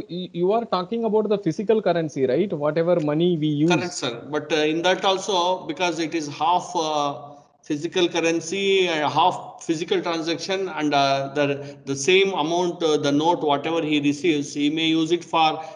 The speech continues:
Speaker 2: some, uh, electronic transaction also.
Speaker 1: See, that will become that he is going to spend, because see, double spending, if I give it to you and again I am trying to use the same money for other transaction, that comes as the double spending.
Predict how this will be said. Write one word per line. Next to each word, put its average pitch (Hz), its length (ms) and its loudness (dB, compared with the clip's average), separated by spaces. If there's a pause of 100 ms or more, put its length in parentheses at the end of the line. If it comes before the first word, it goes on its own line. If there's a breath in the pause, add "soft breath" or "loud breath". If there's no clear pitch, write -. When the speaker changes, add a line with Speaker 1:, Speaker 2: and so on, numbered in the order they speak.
Speaker 2:
some, 151 340 -2
uh, 139 100 0
electronic 147 580 0
transaction 139 540 -4
also. 117 600 -6 (500)
Speaker 1:
See, 226 140 -2
that 170 360 2
will 233 200 0
become 226 560 0 (180)
that 202 220 0
he 208 480 2
is 220 120 0
going 202 280 4
to 202 100 -2
spend, 156 260 -2
because 202 340 2 (260)
see, 208 220 -4
double 160 300 0
spending, 208 580 -2
if 165 180 -2
I 160 260 2
give 185 260 -2
it 214 140 -2
to 220 120 0
you 139 300 2 (440)
and 170 320 2
again 170 320 4
I 220 120 4
am 208 360 -2
trying 196 360 2
to 220 120 0
use 196 300 0
the 202 160 6
same 196 320 2
money 208 320 2
for 196 240 0
other 190 340 4
transaction, 165 800 -2
that 202 240 4
comes 208 260 0
as 202 160 0
the 208 120 4
double 160 260 2
spending. 107 400 -4